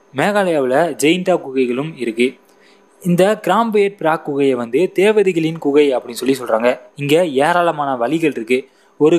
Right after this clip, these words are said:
கைடோட துணை இல்லாம நீங்க போனீங்கன்னா கண்டிப்பா வழி தெரியாம தொலைஞ்சு போறது கூட வாய்ப்பு நிறையவே இருக்கு. இதுக்காகவே இந்த குகையை பார்க்க உலகம் ஃபுல்லா நிறைய மக்கள் வந்துட்டு போறாங்க. இந்த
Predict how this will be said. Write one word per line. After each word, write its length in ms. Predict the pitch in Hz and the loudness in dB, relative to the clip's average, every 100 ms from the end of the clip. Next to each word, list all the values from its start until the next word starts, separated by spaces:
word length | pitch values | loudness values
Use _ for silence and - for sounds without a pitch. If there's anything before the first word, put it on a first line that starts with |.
| 165 | 2
கைடோட 400 | 165 208 196 185 185 | 2 4 2 0 -2
துணை 160 | 165 180 | -2 2
இல்லாம 300 | 160 147 156 151 | 2 2 0 -2
நீங்க 160 | 135 127 | -2 0
போனீங்கன்னா 360 | 147 156 135 147 160 131 | 0 0 -2 -4 -4 -12
கண்டிப்பா 400 | 147 165 165 156 143 | -8 -6 -2 -2 -2
வழி 180 | 127 151 160 | -4 -2 -2
தெரியாம 460 | 143 131 127 147 151 | 0 -2 -2 -4 0
தொலைஞ்சு 280 | 139 151 143 | 0 0 0
போறது 280 | 131 123 113 117 | 0 0 -2 0
கூட 140 | 143 123 | -2 -2
வாய்ப்பு 260 | 123 123 127 | -8 -10 -12
நிறையவே 320 | 110 120 117 107 | -8 -6 -4 -6
இருக்கு. 200 | 101 127 - _ _ _ _ 170 | -4 -6 -6 _ _ _ _ 0
இதுக்காகவே 420 | 220 220 185 185 175 | 0 0 2 2 0
இந்த 100 | 147 147 | -2 -2
குகையை 320 | 147 143 151 180 - | 2 2 2 0 0
பார்க்க 320 | 131 131 151 156 131 | -2 0 0 0 0
உலகம் 300 | 165 165 151 | 0 0 -2
ஃபுல்லா 260 | 143 139 156 190 - 127 | -4 0 0 0 -6 -4
நிறைய 200 | 135 151 135 | -2 -2 -4
மக்கள் 280 | - 156 135 | -2 -2 -2
வந்துட்டு 240 | 123 120 107 | -4 -4 -4
போறாங்க. 240 | 104 107 127 - _ _ _ _ - | -4 -2 -2 -4 _ _ _ _ -2
இந்த 140 | 170 | 2